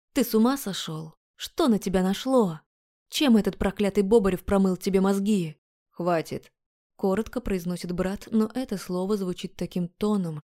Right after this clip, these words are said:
что все внутри меня обрывается и леденеет. «Без истерик».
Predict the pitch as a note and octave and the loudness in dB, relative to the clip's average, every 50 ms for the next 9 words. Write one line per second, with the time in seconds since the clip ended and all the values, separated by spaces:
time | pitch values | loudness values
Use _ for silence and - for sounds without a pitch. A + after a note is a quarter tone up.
0 | _ - - - G#3+ G3+ - - - C4+ A#3+ G#3+ G3 F#3 F#3 F#3+ F#3+ F#3+ F#3+ F#3+ | _ -20 -6 -4 -2 -2 -2 -4 -4 -2 0 2 2 2 0 0 0 0 2 2
1 | F#3+ F#3+ F#3+ - F#3+ F#3+ F3 F3+ F3+ F3 F#3 F#3+ G#3+ A3 A3 G#3+ - - G3+ G3+ | 2 0 0 0 -2 -2 0 0 0 0 0 0 0 -2 -4 -6 -8 -8 -8 -6
2 | - - G#3 G3 F#3 F#3 F3 E3+ F#3 F3+ F3+ F3+ F3 F3 E3+ E3+ E3 D#3+ - - | -2 -2 0 0 0 0 0 0 -2 -2 -2 -2 -2 -4 -4 -6 -6 -8 -12 -14
3 | - _ _ _ _ _ _ _ _ - F#3 F#3 G3 F3 F3 F#3 F3 - - F#3+ | -20 _ _ _ _ _ _ _ _ -6 -2 0 2 2 2 0 -4 -2 -2 0
4 | F#3+ F3+ E3 D#3 D3+ - - - | 0 0 0 -2 -4 -6 -12 -20